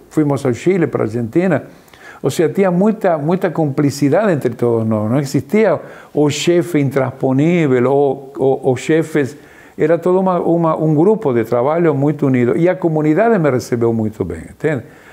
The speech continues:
Ou seja, escolhido, ter escolhido um estrangeiro pra ser presidente do Centro de Indústria, ter escolhido um estrangeiro e argentino ainda,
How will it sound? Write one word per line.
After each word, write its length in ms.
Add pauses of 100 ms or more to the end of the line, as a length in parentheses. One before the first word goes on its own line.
Ou 60
seja, 220
escolhido, 500
ter 160
escolhido 420
um 60
estrangeiro 500
pra 160
ser 180
presidente 440
do 80
Centro 280
de 60
Indústria, 460
ter 160
escolhido 380
um 60
estrangeiro 640
e 120
argentino 600
ainda, 420